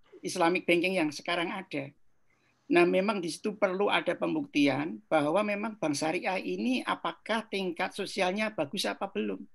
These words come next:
Nah, itulah nanti insya Allah yang akan saya jawab di sesi, eh, sharing session kedua yang akan di-host oleh S T I sebi. Mudah-mudahan kita semua bisa turut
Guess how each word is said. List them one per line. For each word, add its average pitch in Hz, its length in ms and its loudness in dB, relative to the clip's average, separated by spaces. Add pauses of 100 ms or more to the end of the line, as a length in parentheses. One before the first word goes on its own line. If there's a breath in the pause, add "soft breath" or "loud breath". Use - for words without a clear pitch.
(920)
Nah, 160 240 6
itulah 196 480 2
nanti 175 320 2
insya 175 320 2
Allah 185 240 4
yang 165 100 2 (120)
akan 151 160 2
saya 160 240 2
jawab 151 480 2
di 160 160 0
sesi, 175 720 -2 (640)
eh, 151 560 4
sharing 170 400 2
session 170 400 0
kedua 165 560 0 (160)
yang 147 320 0
akan 156 160 2
di-host 156 320 0
oleh 147 480 0
S - 160 -16
T - 80 -8
I 156 240 0
sebi. 156 480 -2 (640)
Mudah-mudahan 156 640 4
kita 151 400 0
semua 156 240 2
bisa 139 560 0 (400)
turut 147 240 -2